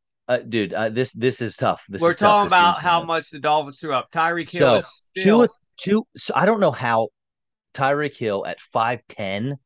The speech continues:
Speaker 1: five eleven is, he's a little Calvin Johnson. I watched Tua complete a forty-one or forty-two yard pass to Tyreek Hill. You can see Tua give it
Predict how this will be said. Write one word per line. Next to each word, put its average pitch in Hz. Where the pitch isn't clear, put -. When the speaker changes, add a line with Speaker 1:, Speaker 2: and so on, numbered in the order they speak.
Speaker 1:
five 113
eleven 110
is, 120
he's 165
a 156
little 139
Calvin 127
Johnson. 110
I 143
watched 170
Tua 98
complete 135
a 110
forty-one 147
or 110
forty-two 139
yard 110
pass 87
to 90
Tyreek 95
Hill. 76
You 143
can 151
see 113
Tua 170
give 120
it 107